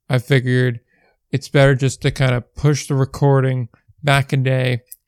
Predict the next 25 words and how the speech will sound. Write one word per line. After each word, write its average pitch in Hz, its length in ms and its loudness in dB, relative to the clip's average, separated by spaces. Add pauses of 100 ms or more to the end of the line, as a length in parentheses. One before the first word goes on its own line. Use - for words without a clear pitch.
(440)
to 131 640 0 (220)
Saturday 127 720 0
and 127 160 -2
then 117 140 -6 (180)
upload 127 320 2
it 117 60 0
on 120 200 0
Sunday. 123 680 2 (280)
I 120 140 2
know 117 160 4
that's 113 160 0
normally 123 240 4
not 120 160 2
what - 140 -6
we 123 100 2
do. 127 300 6
It 123 80 2
just, - 440 -4
it 131 220 0
messes 127 380 0
with 117 160 -2
everything, 120 420 0
but - 240 -4 (300)
I 123 100 0
figured, 120 560 0